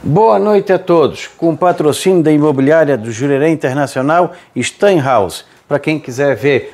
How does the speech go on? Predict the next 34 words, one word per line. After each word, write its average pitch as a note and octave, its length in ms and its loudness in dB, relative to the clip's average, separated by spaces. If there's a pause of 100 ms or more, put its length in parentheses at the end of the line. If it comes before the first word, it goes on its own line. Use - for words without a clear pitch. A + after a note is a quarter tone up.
aluguel, B2+ 800 2
compra C#3 360 0
de A2+ 80 -4
imóveis, D#3+ 560 0 (200)
venha F3 440 2
na C#3+ 180 0
Steinhaus, D#3 640 0 (240)
Jurerê D#3 380 4
Internacional, C#3 800 0
norte C3+ 360 -2
da A#2 160 0
ilha. G2 300 -4 (460)
Tem F#3+ 200 4
aqui E3 280 2
o, - 20 4
o B2+ 400 0
Coutinho, C#3+ 580 0
esse G2+ 240 -10
feioso A2+ 520 0
aqui, F3 360 0 (240)
e G3 140 2
aqui F3+ 420 2 (200)
os E3+ 200 2
vídeos C#3+ 480 0
que - 120 -4
a C#3+ 40 2
gente C#3 240 -2
faz C3+ 280 0
todo C#3+ 280 0
dia C3 200 0
de B2 60 -8
segunda C3+ 600 0 (180)
a B2+ 140 2
sexta. - 540 -4